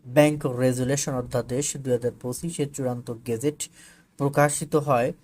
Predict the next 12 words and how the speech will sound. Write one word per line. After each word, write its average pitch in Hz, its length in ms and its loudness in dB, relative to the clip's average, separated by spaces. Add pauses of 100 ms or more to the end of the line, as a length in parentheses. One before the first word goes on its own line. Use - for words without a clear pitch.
(240)
নয় 127 320 4
মে 123 220 -2
দুই 143 200 -2
হাজার 113 260 -4
পঁচিশে। 110 600 -6 (460)
ব্যাংক 131 480 -2
রেজুলেশন 120 720 -6 (380)
অধ্যাদেশ 135 640 2
দুই 131 180 -2
হাজার 120 220 0
পঁচিশের 120 680 -4 (340)
চূড়ান্ত 143 500 2